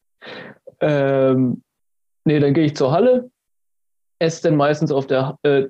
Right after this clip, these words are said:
auf dem Weg zur Halle was oder in der Halle, äh, spiel dann, äh, stell mich dann, wenn ich ans Board komme, wahrscheinlich meistens um acht Uhr dreißig schon, wenn die Halle schon öffnet,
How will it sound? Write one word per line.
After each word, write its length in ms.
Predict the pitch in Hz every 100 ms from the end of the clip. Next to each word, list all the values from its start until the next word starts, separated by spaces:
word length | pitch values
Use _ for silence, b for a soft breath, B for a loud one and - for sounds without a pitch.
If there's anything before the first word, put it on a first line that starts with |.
| _
auf 120 | 139
dem 100 | 143
Weg 240 | 139 143 139
zur 140 | 131
Halle 200 | 160 190
was 220 | 180 185
oder 320 | 170 170 156 185
in 160 | 208
der 200 | 214 208
Halle, 340 | 202 214 214 - _ _ _ _ _ _
äh, 260 | 151 156 147
spiel 440 | 147 - 175 165
dann, 420 | 165 151 156 143 - -
äh, 180 | 147 131 - -
stell 320 | - 151 151
mich 160 | 151 147
dann, 380 | 143 143 139 139
wenn 140 | 147
ich 100 | 143
ans 180 | 127 131
Board 280 | 139 147 147
komme, 260 | - 151
wahrscheinlich 480 | 139 131 143 143 139 - -
meistens 560 | 143 170 170 160 151
um 160 | 165 151
acht 260 | 143 -
Uhr 60 | 156
dreißig 440 | 143 143 156 175
schon, 240 | - 170 156
wenn 160 | 143
die 120 | 147 139
Halle 200 | 151 147
schon 220 | 143 147
öffnet, 440 | 156 - 170 170